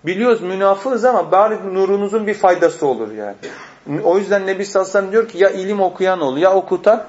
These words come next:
ya onları seven ol ya da onlarla oturan, beşincisi olma, helak olur."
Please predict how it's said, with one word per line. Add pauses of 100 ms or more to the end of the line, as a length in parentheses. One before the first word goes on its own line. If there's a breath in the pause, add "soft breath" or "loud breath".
(360)
ya
onları
seven
ol
ya
da
onlarla
oturan,
beşincisi
olma,
helak
olur."